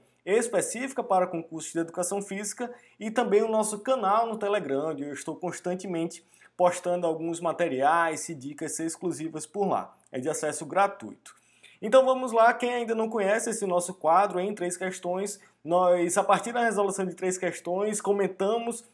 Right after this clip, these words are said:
um tema importante e ao fim da aula eu trago um resumo, uma síntese desse determinado tema. Hoje, especificamente, as dimensões sociais do esporte de acordo com Tubino. Então vamos lá, primeira questão. No final da década de oitenta,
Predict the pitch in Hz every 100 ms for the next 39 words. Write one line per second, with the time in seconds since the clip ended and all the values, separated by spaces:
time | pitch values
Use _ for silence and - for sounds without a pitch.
0 | _ - 185 185 175 175 170 190 190 180
1 | 202 208 196 190 - 202 214 202 175 180
2 | 190 185 180 170 175 156 190 - 165 180
3 | 175 185 185 - 175 180 180 185 - _
4 | - - 160 180 175 175 175 170 170 180
5 | 190 - - 104 _ _ - 220 233 220
6 | - 208 202 214 226 220 208 233 - -
7 | - 190 185 208 202 185 - 208 214 214
8 | 202 196 185 180 208 202 - 156 165 165
9 | 180 180 185 165 185 175 - 175 175 214
10 | 135 - _ _ _ _ - _ _ -
11 | 233 262 269 185 110 - 220 240 240 254
12 | - 240 247 247 - _ _ _ 240 285
13 | 294 240 269 262 214 214 156 147 135 196
14 | 240 202 202 208 226